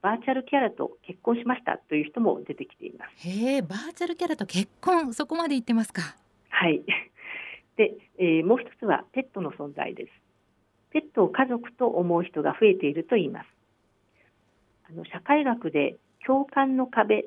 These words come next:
Speaker 1: という言葉があるそうですが、ペットを家族と捉え、壁の内側に入れる人もいれば、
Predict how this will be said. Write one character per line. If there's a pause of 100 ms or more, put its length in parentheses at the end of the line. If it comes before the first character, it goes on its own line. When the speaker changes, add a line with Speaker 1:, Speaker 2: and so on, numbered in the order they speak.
(160)
Speaker 1:
と
い
う
言
葉
が
あ
る
そ
う
で
す
が、 (420)
ペ
ッ (140)
ト
を
家
族
と
捉
え、 (420)
壁
の
内
側
に
入
れ
る
人
も
い
れ
ば、